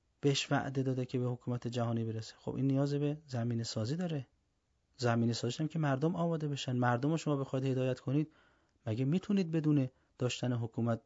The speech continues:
انسان‌ها رو هدایت کنید؟ بشینید فکر کنید، مثلاً امکان داره یه جامعهٔ شما تشکیل بدید، حکومت دست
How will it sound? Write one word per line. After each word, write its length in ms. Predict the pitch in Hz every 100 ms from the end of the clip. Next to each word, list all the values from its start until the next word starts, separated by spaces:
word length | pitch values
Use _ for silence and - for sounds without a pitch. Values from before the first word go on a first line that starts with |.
| _
انسان‌ها 440 | 117 113 113 113 113
رو 200 | 110 107 _ -
هدایت 400 | 110 113 110 -
کنید؟ 220 | - 113 _ _ _ _ _ _ _ _ _ _ _ _ _ _ _
بشینید 300 | 117 - 135
فکر 200 | - 147
کنید، 180 | - 143
مثلاً 240 | 139 147
امکان 340 | 131 131 147 143
داره 320 | 147 151 151 - _ _ _ _ _ _ _ _ _ _ -
یه 100 | 135
جامعهٔ 420 | 143 135 131 139
شما 240 | 147 139
تشکیل 440 | 143 139 120 - 139
بدید، 260 | 151 131 110
حکومت 400 | 120 - 127 131
دست 320 | 131 127 -